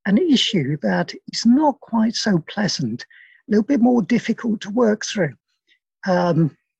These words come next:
the International Director of Reach Across put out a video on the theology of suffering. Quite a difficult topic to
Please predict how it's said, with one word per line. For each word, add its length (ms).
the 380
International 600
Director 380
of 100
Reach 200
Across 420
put 140
out 180
a 40
video 480
on 240
the 340
theology 760
of 120
suffering. 680
Quite 240
a 80
difficult 580
topic 540
to 680